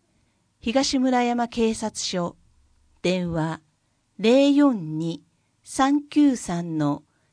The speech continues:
零一一零。道路交通課交通安全係、電話、零四二四九七の二零九六。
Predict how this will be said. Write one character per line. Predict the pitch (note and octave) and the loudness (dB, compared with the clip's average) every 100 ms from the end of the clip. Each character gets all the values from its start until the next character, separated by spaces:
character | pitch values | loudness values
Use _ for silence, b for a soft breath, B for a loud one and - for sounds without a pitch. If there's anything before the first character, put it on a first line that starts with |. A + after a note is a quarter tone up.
| _ | _
零 | F#3 A3+ C4+ C#4 | 0 2 4 0
一 | C4+ C4 E3+ D#3 | -4 -6 -6 -4
一 | D3+ - A3 | -6 -4 -2
零。 | G#3 E3 B2 _ _ _ _ _ _ _ _ _ _ _ _ _ _ _ _ _ _ - | -2 -2 -6 _ _ _ _ _ _ _ _ _ _ _ _ _ _ _ _ _ _ -2
道 | C4+ D4+ | 2 4
路 | C4 - | 2 0
交 | G3 G3 | 0 -2
通 | - G3 F#3+ | -2 -6 -6
課 | - E3 - _ | -4 -4 -4 _
交 | - C4 | 2 2
通 | C4+ C#4 C4+ | 2 -2 0
安 | C4 B3+ | 0 0
全 | B3+ B3+ B3 | 0 -2 -2
係、 | A#3+ F3+ D#3 C3 - _ _ _ _ _ _ _ _ | -6 -6 -6 -8 -12 _ _ _ _ _ _ _ _
電 | F3+ F3+ F3 | -4 -4 -2
話、 | E3 D#3+ - _ _ _ _ - | -2 -2 -6 _ _ _ _ 0
零 | A3+ C4 C#4+ | 2 4 4
四 | C#4 C4+ A3+ D#3 | 4 2 -2 -6
二 | E3 E3+ - _ _ _ _ - | -6 -6 -10 _ _ _ _ -2
四 | A#3+ C#4+ C#4+ | 2 2 0
九 | - D4 C#4+ | 2 4 4
七 | A#3+ F#3+ F3+ E3 | 4 -2 -4 -4
の | D3 C#3 - _ _ _ - | -4 -6 -10 _ _ _ -6
二 | A3+ C4 C#4 C#4 | 2 4 4 6
零 | C#4 A#3 D#3+ | 4 2 -2
九 | - G#3 G#3 | -4 -2 -2
六。 | G3+ G3 - D3 | -4 -6 -8 -10